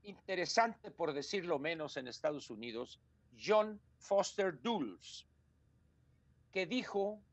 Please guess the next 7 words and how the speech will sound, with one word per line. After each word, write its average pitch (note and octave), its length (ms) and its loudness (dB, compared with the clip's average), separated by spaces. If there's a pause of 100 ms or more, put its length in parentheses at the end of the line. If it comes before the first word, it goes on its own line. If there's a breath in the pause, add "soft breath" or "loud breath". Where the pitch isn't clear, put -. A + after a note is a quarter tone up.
(340)
en G#3 160 -10
relación A3 640 4
con F#3+ 220 -4
alguna E3 360 0
situación E3 680 0
de C#3+ 100 -2
política B2 880 0